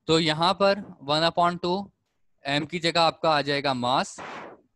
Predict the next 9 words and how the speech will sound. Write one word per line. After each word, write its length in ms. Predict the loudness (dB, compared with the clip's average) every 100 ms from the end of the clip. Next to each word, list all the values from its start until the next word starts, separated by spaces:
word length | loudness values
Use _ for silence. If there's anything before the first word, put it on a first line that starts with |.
| _ _ _ _ _ _ _ -20
V 320 | -8 -4 -2
square 360 | -4 0 0 0
की 100 | -6
जगह 220 | -2 -2
आपके 240 | -2 -4
पास 240 | -4 -4 -2
आ 80 | -4
जाएगा 320 | -2 -2 -4
ट्वेंटी। 460 | -4 -8 -8 -16